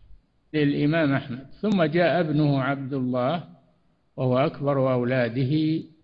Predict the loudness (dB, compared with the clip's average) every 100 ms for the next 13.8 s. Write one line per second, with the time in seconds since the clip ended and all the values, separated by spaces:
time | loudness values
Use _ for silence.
0 | _ _ -4 0 0 0 -2 -8 -14 -20
1 | _ _ _ _ _ _ -12 -2 2 2
2 | 4 2 2 2 2 2 2 0 -2 -4
3 | -2 -2 0 0 -2 -6 -20 _ _ _
4 | _ _ _ _ _ _ -8 0 4 4
5 | 4 2 -4 -4 -8 -20 _ _ _ _
6 | _ _ _ -4 0 2 2 2 0 -2
7 | -2 -2 -2 -2 -2 -2 -4 -8 _ _
8 | _ _ _ _ _ _ -8 -4 0 0
9 | 2 0 0 2 2 2 0 0 -2 -2
10 | -2 -2 -4 -8 -16 -18 -20 _ _ _
11 | _ -20 _ _ _ -20 -12 -6 -4 0
12 | 0 2 2 2 0 -2 0 0 0 0
13 | -2 -2 -2 -2 -2 -4 -12